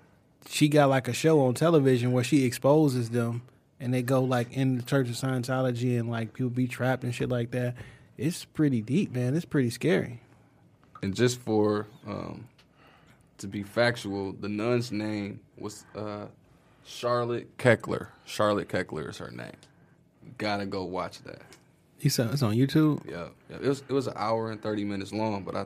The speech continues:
Speaker 2: took the time out.
Speaker 1: Yeah, shoot me that link. Uh, I
Speaker 2: You
Speaker 1: got
Speaker 2: need
Speaker 1: wo-,
Speaker 2: this.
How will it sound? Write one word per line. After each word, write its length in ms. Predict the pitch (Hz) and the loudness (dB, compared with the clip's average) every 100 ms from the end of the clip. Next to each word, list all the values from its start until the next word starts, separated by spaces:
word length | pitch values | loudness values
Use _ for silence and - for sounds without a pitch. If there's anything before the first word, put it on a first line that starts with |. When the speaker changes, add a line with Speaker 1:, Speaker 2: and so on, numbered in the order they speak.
| - | -10
Speaker 2:
took 160 | - 110 | -14 -14
the 80 | - | -8
time 300 | 110 107 110 | -6 -6 -6
out. 160 | 110 160 | -10 -4
Speaker 1:
Yeah, 200 | 160 113 | -2 0
shoot 220 | 120 185 | 2 2
me 80 | 175 | 2
that 120 | 160 147 | 0 2
link. 240 | 131 113 - - | 0 -2 -10 -10
Uh, 300 | 110 127 120 - | -4 -4 -4 -4
I 140 | - | -2
Speaker 2:
You 40 | |
Speaker 1:
got 160 | - 127 | 2 2
Speaker 2:
need 100 | - | 0
Speaker 1:
wo-, 60 | 98 | -4
Speaker 2:
this. 140 | - | -10